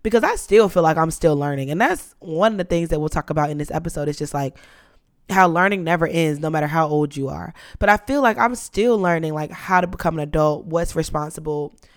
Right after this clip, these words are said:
what are some things that we do, right? And so that's what we'll get into. And I think that I wanted to take it down the avenue of, like, I was just this, I knew I was an adult at the age of twenty. That is a lie.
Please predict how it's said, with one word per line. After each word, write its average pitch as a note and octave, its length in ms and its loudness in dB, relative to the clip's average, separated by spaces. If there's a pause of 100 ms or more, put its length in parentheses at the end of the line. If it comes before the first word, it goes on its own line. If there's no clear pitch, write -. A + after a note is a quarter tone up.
(120)
what F3+ 180 2
are F3+ 60 2
some E3 220 -2
things D#3 280 -2
that C#3+ 140 -2
we C#3+ 100 -4
do, C#3+ 240 0
right? C#3 300 -2 (720)
And A#3 160 -8
so A#3 160 -4
that's B3+ 280 -4
what G#3 140 -2
we'll F3+ 160 -2
get E3+ 180 -8
into. D3+ 560 -10 (480)
And G#3 160 0
I G#3 80 2
think B3+ 500 -6
that F#3 600 -2 (760)
I F#3+ 100 2
wanted C4+ 280 2
to C#4+ 60 -4
take A3+ 220 -2
it G3 80 -4
down F#3+ 140 -2
the F#3+ 80 -6
avenue F#3 360 -2
of, F3 80 -4
like, E3 240 -4
I F#3 140 -2
was F#3 160 -6
just F3 160 -8
this, D#3 240 -12 (540)
I F3 160 -2
knew A#3+ 280 2
I F#3+ 120 0
was F3+ 180 0
an E3+ 60 -4
adult F3+ 360 -4
at G#3 160 -10
the E3 140 -6
age D#3+ 160 -6
of E3 80 -12
twenty. D3+ 440 -10
That B3+ 260 0
is G#3+ 100 -4
a D#3 120 -2
lie. C#3 420 -8